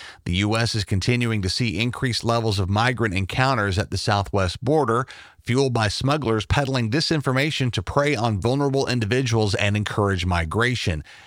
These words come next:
As we respond with additional resources and apply consequences for unlawful entry, the migration trends shift as well. We continue to adjust our operational plans to maximize enforcement efforts against those non-citizens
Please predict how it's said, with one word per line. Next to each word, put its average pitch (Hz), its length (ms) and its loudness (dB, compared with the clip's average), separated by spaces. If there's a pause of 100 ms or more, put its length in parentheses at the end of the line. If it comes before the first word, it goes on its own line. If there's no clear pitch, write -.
(160)
As 90 220 0
we 92 140 0
respond 113 500 0
with 92 120 -2
additional 104 420 0
resources 107 720 0
and 92 80 2
apply 113 360 0
consequences 110 880 0
for 92 240 -2
unlawful 107 600 0
entry, 101 440 0
the 92 120 0
migration 98 580 0
trends 95 320 0
shift 120 400 -2
as 107 160 -2
well. 113 480 0 (400)
We 92 140 0
continue 104 460 0
to 95 140 0
adjust 110 380 0
our 90 100 4
operational 101 640 2
plans 113 420 -2
to 98 80 0
maximize 104 600 0
enforcement 117 500 0
efforts 92 360 -2
against 117 340 -2
those 98 220 0
non-citizens 110 800 0